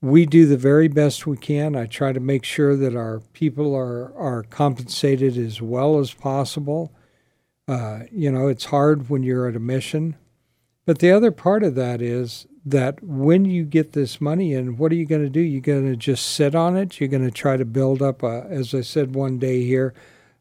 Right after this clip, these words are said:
uh, a big war chest in case things go bad? No. You take the money that you have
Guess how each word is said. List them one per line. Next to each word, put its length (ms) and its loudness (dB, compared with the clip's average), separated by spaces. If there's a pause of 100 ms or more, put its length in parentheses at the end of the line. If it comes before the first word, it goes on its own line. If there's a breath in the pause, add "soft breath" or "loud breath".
uh, 240 0
a 40 -4
big 220 6
war 380 4
chest 500 2
in 100 -2
case 400 -2
things 340 -2
go 200 0
bad? 440 -2 (640 soft breath)
No. 440 6 (420 soft breath)
You 160 4
take 360 2
the 80 0
money 300 4
that 280 -2
you 100 2
have 500 0